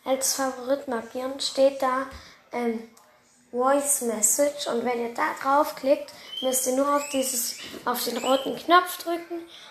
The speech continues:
und dann könnt ihr eine Voice Message für mich, äh, schicken. Oder ihr könnt auch in Brawl Stars, könnt ihr auch in meinem Club, ähm,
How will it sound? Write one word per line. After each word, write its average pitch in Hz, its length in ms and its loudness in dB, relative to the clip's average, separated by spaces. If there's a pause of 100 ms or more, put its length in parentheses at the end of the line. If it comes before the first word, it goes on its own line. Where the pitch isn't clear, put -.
(160)
und 262 200 -4
dann 285 300 4
könnt 262 260 0
ihr 269 60 2
eine 240 200 2
Voice 262 340 2
Message 262 440 -2
für 269 180 -2
mich, 247 280 -2 (640)
äh, 247 240 -2 (600)
schicken. 294 560 4 (320)
Oder 262 220 0
ihr 247 140 -2
könnt 277 260 -2
auch 277 160 0
in 262 120 -8
Brawl 294 340 0
Stars, 302 560 -6 (320)
könnt 277 260 0
ihr - 160 0
auch 247 180 0
in 240 160 -2
meinem 226 300 -4
Club, 277 460 0 (580)
ähm, 247 380 -4